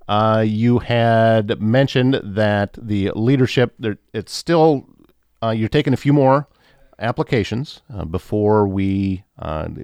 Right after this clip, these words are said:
close that down, and it's gonna get started in September. So you said about five more spots available for anybody that wants to take part?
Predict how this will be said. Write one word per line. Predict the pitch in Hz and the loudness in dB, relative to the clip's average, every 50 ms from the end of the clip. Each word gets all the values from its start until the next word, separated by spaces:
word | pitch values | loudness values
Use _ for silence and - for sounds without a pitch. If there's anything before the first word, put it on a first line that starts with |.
| - _ _ | -18 _ _
close | - - 113 110 110 101 | -8 -4 -2 0 0 0
that | 92 101 98 98 80 | 0 0 -2 -2 0
down, | 85 98 92 90 90 90 90 90 87 | -2 -2 0 0 0 -2 -2 -4 -6
and | - 92 92 92 92 92 90 90 | -8 -6 -4 -4 -2 -2 -2 -4
it's | 90 87 - | -4 -6 -6
gonna | - 107 95 92 | -6 -6 -6 -6
get | 85 - | -6 -8
started | - - 104 101 95 92 85 | -8 -4 -4 -4 -4 -4 -4
in | 87 87 | -6 -6
September. | 85 - 95 90 - - 104 95 82 76 | -6 -6 -8 -10 -8 -8 -6 -6 -6 -8
So | - - 92 87 - - - - - - | -8 -8 -10 -10 -10 -16 -20 -20 -20 -14
you | - | -8
said | - - | -6 -6
about | 107 101 82 - | -4 -4 -4 -4
five | - - 101 104 123 151 165 175 - _ _ _ - | -2 -2 -2 0 0 -2 -4 -6 -10 _ _ _ -10
more | - 113 127 143 143 | -4 -2 0 0 0
spots | - - 139 135 147 - - | -2 -2 -2 -2 -2 -2 -4
available | 147 120 131 135 143 143 151 160 | -4 -2 -2 -2 -2 -4 -6 -8
for | 151 - - 117 113 - | -8 -6 -4 -4 -4 -2
anybody | 120 127 127 120 123 117 | 0 -2 0 0 -2 -2
that | 113 110 | -2 0
wants | 110 117 - | -2 -2 -2
to | - | -4
take | 113 - 120 - | -6 -6 -6 -4
part? | - 110 113 180 | -4 -8 -8 -8